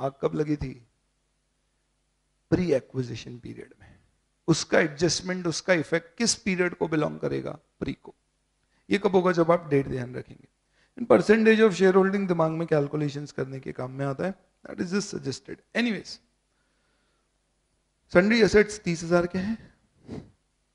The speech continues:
एस की बैलेंस शीट देखते हैं, सेम डेट की बैलेंस शीट चाहिए, वो है हमारे पास। इक्विटी शेयर कैपिटल दस हजार, ओपनिंग पी एंड एल पाँच हजार। पी एंड एल का ओपनिंग बैलेंस पाँच है और पन्द्रह सोलह में हमने बारह हजार के प्रॉफिट्स कमाए।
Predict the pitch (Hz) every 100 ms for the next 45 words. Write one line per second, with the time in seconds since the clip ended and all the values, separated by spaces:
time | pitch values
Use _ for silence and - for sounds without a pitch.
0 | _ _ _ _ _ - - _ _ _
1 | 147 - - 156 127 - - 135 - 131
2 | _ 131 - _ _ _ _ _ _ _
3 | - 170 175 165 160 - 160 139 139 139
4 | 156 - 143 147 147 139 139 147 143 143
5 | - 165 143 131 - 160 151 147 143 -
6 | 131 - 143 139 123 131 156 185 - _
7 | _ _ _ _ 147 147 190 190 175 165
8 | 156 170 160 135 127 113 110 - _ 135
9 | 147 156 165 170 147 165 180 170 165 170
10 | - 151 156 - 185 170 151 135 160 202
11 | 165 160 160 170 151 165 180 139 143 143
12 | 135 127 - 76 117 - - - -